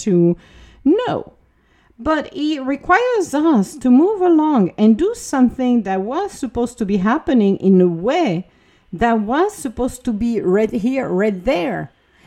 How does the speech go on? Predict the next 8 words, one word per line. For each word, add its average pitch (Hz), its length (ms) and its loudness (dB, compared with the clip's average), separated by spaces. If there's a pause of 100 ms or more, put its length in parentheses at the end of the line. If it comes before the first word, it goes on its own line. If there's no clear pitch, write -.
(160)
And 233 240 2
me 349 160 2
along 240 420 0
the 196 120 2
way, 220 420 -2
go 302 320 0
for 151 320 -6
it. - 340 -16